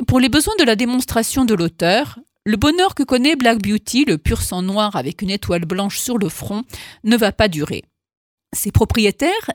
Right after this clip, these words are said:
décidant de quitter l'Angleterre, ils confient leurs chevaux à un ami. Bien que ces nouveaux quartiers soient magnifiques, Black Beauty et sa compagne Ginger vont être attelés. Ils vont subir la souffrance des fausses reines.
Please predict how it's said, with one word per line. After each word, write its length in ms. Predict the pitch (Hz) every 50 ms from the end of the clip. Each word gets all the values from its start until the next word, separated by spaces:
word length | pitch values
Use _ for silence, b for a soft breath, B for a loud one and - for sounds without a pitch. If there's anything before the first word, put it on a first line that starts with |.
| -
décidant 500 | - 196 202 208 - - 190 175 233 247
de 80 | 214 190
quitter 280 | - - 190 - 262
l'Angleterre, 720 | 254 233 196 175 160 156 - - 165 180 - - - - - - B B B B B B B B B B
ils 160 | 262 254 247
confient 420 | - - 302 302 - - 403 415 339
leurs 220 | 277 220 208 -
chevaux 420 | - - 269 247 240 277 330 - - -
à 160 | 214 - -
un 240 | - 269 277 226 196
ami. 420 | 190 185 165 147 135 - - _ _ _ _ _ _ _ _ _ _ -
Bien 300 | 175 170 190 254 269 269
que 140 | 262 240 208
ces 200 | - - 202 196
nouveaux 320 | 196 208 254 254 269 320
quartiers 440 | - - 220 196 - - - 294 294
soient 240 | - - - 160 160
magnifiques, 880 | 160 175 226 285 240 196 - - - - 202 240 - - - - _ _ _ - -
Black 220 | 208 277 302 294
Beauty 560 | 254 247 262 294 294 285 - - 302 320 - -
et 80 | 226 208
sa 180 | - - 214
compagne 520 | 208 - 226 214 - - 202 196 190 180 - - 185
Ginger 520 | 143 220 233 240 208 - 160 135 139 151 196 - _ _ -
vont 180 | 175 190 190 -
être 280 | - 196 190 - - _ -
attelés. 500 | 226 247 - - 160 147 - - - _ _ _ _ _ _ _ -
Ils 140 | 240 254 247
vont 160 | 262 294 285
subir 400 | - - - 349 330 370 330 370 427 - - -
la 140 | 214 214 185
souffrance 560 | - - - 254 - - - 302 339 359 -
des 140 | - 170 156
fausses 460 | - - - 302 302 277 - - -
reines. 500 | - - 165 147 135 131 127 - - 151